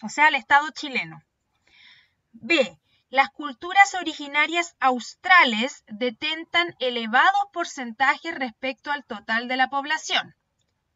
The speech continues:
Australes, las del sur. En el fondo está diciendo en esta alternativa que las de la zona austral, las del más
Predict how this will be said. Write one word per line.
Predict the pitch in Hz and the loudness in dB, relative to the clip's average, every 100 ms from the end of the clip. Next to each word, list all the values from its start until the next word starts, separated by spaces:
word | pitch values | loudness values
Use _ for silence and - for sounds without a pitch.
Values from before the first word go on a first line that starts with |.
| _ _ _ _ | _ _ _ _
Australes, | - 233 226 - 302 262 202 | 0 0 0 0 6 6 4
las | 208 220 | -4 -4
del | 214 | -6
sur. | 208 - 294 165 - _ _ - _ | -6 -6 -6 -6 -14 _ _ -20 _
En | 240 | -8
el | 226 | -4
fondo | 277 294 | -4 -2
está | 294 | -2
diciendo | 269 311 311 320 | -2 -2 -4 -2
en | |
esta | 311 - 311 | -2 2 4
alternativa | 302 - 311 320 330 262 226 254 - _ _ _ _ | 4 0 -4 -4 -4 -2 0 -2 -4 _ _ _ _
que | 254 | -2
las | 247 233 | -2 0
de | |
la | 247 | -2
zona | 233 302 311 | -4 -2 0
austral, | 269 - 339 262 | 0 0 4 4
las | 202 202 | 4 -2
del | 220 | -4
más | 233 294 | -2 2